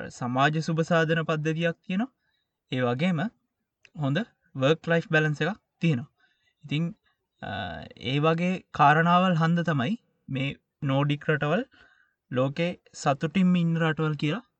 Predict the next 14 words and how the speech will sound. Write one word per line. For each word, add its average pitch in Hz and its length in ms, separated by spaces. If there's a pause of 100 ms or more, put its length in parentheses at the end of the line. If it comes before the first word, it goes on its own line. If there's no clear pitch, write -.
සාමාන්‍යයෙන් 139 520 (480)
ගොඩක් 143 320
වෙලාවට 147 340 (260)
වාර්තා 160 380
වෙන්නේ. - 280 (380)
හැත්තවෙනි 208 500
එපිසෝඩ් 156 440
එකේදී 120 360 (460)
අපි 143 200
කතා 160 300
කරා 165 240 (400)
ජපානයේ 160 680 (180)
කාර්යක්ෂමතාවය 156 840
ගැන. - 240